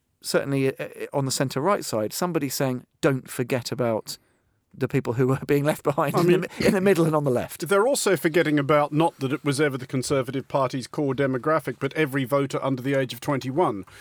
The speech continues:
Speaker 2: who has, of course, not yet been invited to, uh, give their verdict on Brexit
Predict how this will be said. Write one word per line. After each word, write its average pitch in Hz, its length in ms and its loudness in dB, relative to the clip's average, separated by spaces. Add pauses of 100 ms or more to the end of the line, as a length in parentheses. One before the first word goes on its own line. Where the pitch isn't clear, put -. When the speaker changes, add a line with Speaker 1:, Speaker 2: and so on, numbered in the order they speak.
(100)
Speaker 2:
who 135 160 -2
has, 135 180 2
of 123 100 -8
course, 135 300 -2
not 143 180 0
yet 143 220 -4
been 139 200 0
invited 135 560 0
to, 135 280 0 (300)
uh, 139 240 0 (120)
give 151 220 -2
their 127 160 2
verdict 107 540 -6
on 120 200 -2
Brexit 123 480 -4